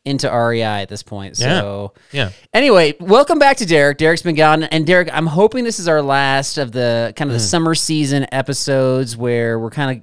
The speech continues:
Speaker 1: you know, going every other week here. And I feel like October, you're gonna
Speaker 2: Mm.
Speaker 1: be ready. Uh, you'll be back and better than ever on a weekly basis. Is that
Speaker 2: <clears throat>
Speaker 1: correct?
Speaker 2: Summer is ending. Um, you know,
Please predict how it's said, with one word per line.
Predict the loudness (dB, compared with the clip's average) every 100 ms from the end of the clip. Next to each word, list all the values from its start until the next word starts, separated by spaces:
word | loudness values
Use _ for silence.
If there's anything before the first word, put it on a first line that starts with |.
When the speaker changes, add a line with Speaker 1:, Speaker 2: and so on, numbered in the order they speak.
| _
Speaker 1:
you | -8
know, | -6
going | -4 -2
every | -2 -2
other | -4
week | -2 -4 -2
here. | -4 0 -2 -4 -20 -20 _
And | -2 2 2 2 -2 -8 _ _ _ _
I | -12
feel | -4 2
like | 2 2
October, | 0 0 0 0 0 -2
you're | -2 -2
gonna | 0
Speaker 2:
Mm. | 2
Speaker 1:
be |
ready. | 2 2 0 -2 -10 -10
Uh, | -6 -4 -2
you'll | -4
be | -6
back | -4 -2 0 0
and | 0
better | 2 2
than | 2
ever | 0 0
on | 0
a |
weekly | -4 -6 -4
basis. | -4 -4 -6
Is | -4 -2
that | 0
Speaker 2:
<clears throat> | 0
Speaker 1:
correct? | 0 -2
Speaker 2:
Summer | 2 2 4 2 2 2 -2 -8 _ _
is | -2 0 0 -2
ending. | -6 -6 -8 -10 -12 _ _ -8
Um, | -6 -4 -8 -12 -8
you | -6
know, | -6 -10